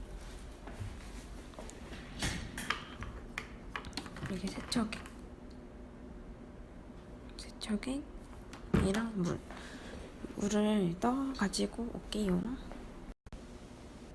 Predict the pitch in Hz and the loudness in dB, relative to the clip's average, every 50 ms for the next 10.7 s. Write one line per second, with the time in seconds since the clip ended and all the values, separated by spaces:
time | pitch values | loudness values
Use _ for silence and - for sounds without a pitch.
0 | - - - - - - - - - - 208 - - - - - - 214 208 - | -10 -10 -10 -12 -12 -12 -12 -10 -6 -4 -4 -4 -4 -6 -8 -6 -6 -6 -4 -4
1 | 262 269 285 285 277 269 240 214 214 220 220 214 226 214 - - 208 202 196 - | -4 -4 -2 -2 -2 -2 -4 -2 0 2 4 4 4 2 2 2 2 4 8 8
2 | - 233 220 185 180 - - - - - - - - - - - - - - - | 8 8 8 6 4 0 -2 -6 -12 -12 -12 -12 -12 -12 -12 -12 -12 -12 -10 -10
3 | - - - - - - 202 220 214 214 - - 208 202 202 202 196 - - - | -10 -10 -10 -8 -2 4 4 4 4 4 2 0 4 4 4 4 4 2 -2 -6
4 | - - - - 214 208 196 196 196 196 190 185 175 175 - - - - - - | -8 -6 0 6 8 10 10 10 10 10 10 8 6 4 2 -4 -10 -10 -10 -10
5 | - - - - - - - 214 214 214 214 214 214 - 269 - - 254 - 196 | -10 -10 -8 -6 -2 4 8 8 10 10 10 8 6 4 2 2 2 4 6 6
6 | 185 180 180 180 185 - 180 185 180 185 175 175 175 180 180 185 202 202 - - | 8 8 6 8 10 10 10 10 10 10 8 10 10 10 10 8 6 4 2 0
7 | 180 180 - - 180 180 180 175 - 170 165 160 156 156 - 160 156 151 - 156 | 0 2 2 6 6 6 6 6 6 6 6 4 4 2 2 0 0 2 2 4
8 | 156 165 170 160 - - - - - - - - - - - - - - - - | 6 6 4 4 2 -4 -10 -10 -10 -10 -10 -10 -10 -12 -12 -10 -10 -10 -10 -8
9 | - - - - 202 196 196 190 185 180 175 - - - - - 247 - - - | -8 -6 -2 0 2 4 4 4 4 4 4 2 0 -4 -2 -2 -2 -2 0 0
10 | 190 180 180 180 170 - 175 - - - - - 220 | 4 6 8 6 6 4 0 -6 -6 -8 -6 -4 -2